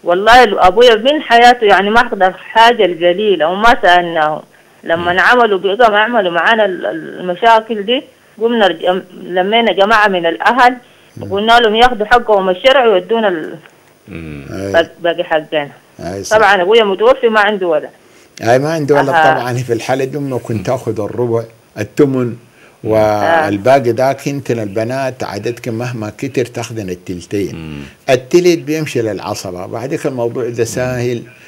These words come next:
Speaker 2: و
Speaker 1: لا، لا، أنا ما سؤالي كده يا
Speaker 2: آه،
Speaker 1: شيخ.
Speaker 2: آه.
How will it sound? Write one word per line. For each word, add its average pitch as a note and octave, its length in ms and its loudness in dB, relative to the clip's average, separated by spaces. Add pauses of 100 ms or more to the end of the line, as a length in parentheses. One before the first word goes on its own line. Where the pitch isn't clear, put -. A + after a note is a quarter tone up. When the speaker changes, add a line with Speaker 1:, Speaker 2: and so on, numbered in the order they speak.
(200)
Speaker 2:
و - 120 -4
Speaker 1:
لا، A3 340 8
لا، A3+ 80 6
أنا B3+ 280 4
ما C4 220 4
سؤالي G#3 300 4
كده A3 240 -4
يا F#3+ 240 0
Speaker 2:
آه، G#3 60 -6
Speaker 1:
شيخ. A#2+ 340 -6
Speaker 2:
آه. B2+ 200 -6